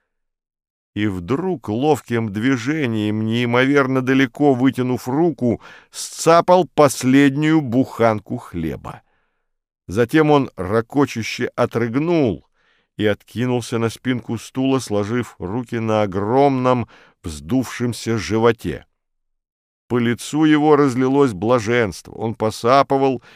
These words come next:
и бессмысленно улыбался. Он был, несомненно, счастлив, как бывает счастлив предельно уставший человек, добравшийся, наконец, до желанной постели. «Подействовало, кажется», —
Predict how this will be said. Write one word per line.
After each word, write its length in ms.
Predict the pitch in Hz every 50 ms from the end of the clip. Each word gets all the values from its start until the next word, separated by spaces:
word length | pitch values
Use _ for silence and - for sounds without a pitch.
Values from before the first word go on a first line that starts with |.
| - - _ _
и 100 | - 120
бессмысленно 1300 | 113 98 120 - - - - - - 98 117 135 131 - - - 104 113 123 120 110 113 117 123 117 -
улыбался. 800 | _ 127 123 117 123 127 104 92 120 120 104 92 80 - - -
Он 140 | 98 107 110
был, 160 | 101 123 123
несомненно, 640 | 127 123 113 - 123 127 135 139 139 139 139 139 139 123
счастлив, 840 | - - - - - 165 170 165 160 147 120 - - 104 76 71 _ _ _ _ _ _ _ _ _ _ _ _ _
как 180 | - 101 95 87
бывает 320 | 95 101 101 101 101 92
счастлив 580 | - - - - 135 151 135 - - 120 117 -
предельно 520 | _ - 110 110 101 123 139 131 123 117 117
уставший 480 | 110 - - 127 120 110 - - 107
человек, 440 | - - 107 104 110 120 131 131 123
добравшийся, 680 | 98 104 98 104 104 107 107 - - 113 98 - - 107
наконец, 520 | 101 92 - 101 101 101 101 98 - - - - - - _ _ _
до 160 | - - 101
желанной 560 | 92 87 92 92 98 101 101 98 95 98 98 90
постели. 720 | - - 98 92 - - _ - 78 73 69 60 - _ _ _ _ _ _ _ _ _ _ _ _ _ _ _ _ _ _ _ _ _ _ _ _ _
«Подействовало, 840 | - - 107 92 95 107 95 87 - - - 110 110 117 117 120
кажется», — 500 | 117 - 131 127 135 143 135 - -